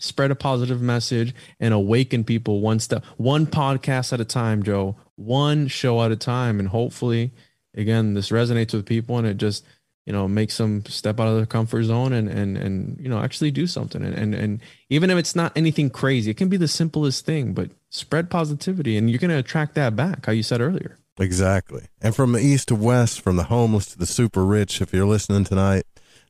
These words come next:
Speaker 2: thanks for listening. Go check out Juan's podcast at that, uh, one on one podcast dot com. Also, it'll be airing here on Fridays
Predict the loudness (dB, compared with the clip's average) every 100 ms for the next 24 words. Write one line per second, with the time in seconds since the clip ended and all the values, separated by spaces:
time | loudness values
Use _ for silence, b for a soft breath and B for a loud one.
0 | -2 0 0 0 2 2 0 0 0 0
1 | 0 0 2 0 2 0 0 0 -2 -2
2 | -2 0 0 2 2 0 2 0 0 0
3 | 0 2 2 2 2 0 0 0 0 0
4 | -2 -2 -2 -2 -2 -4 -2 0 0 0
5 | -2 _ b b b 0 2 2 4 4
6 | 2 2 2 2 2 2 0 0 2 2
7 | 2 0 -4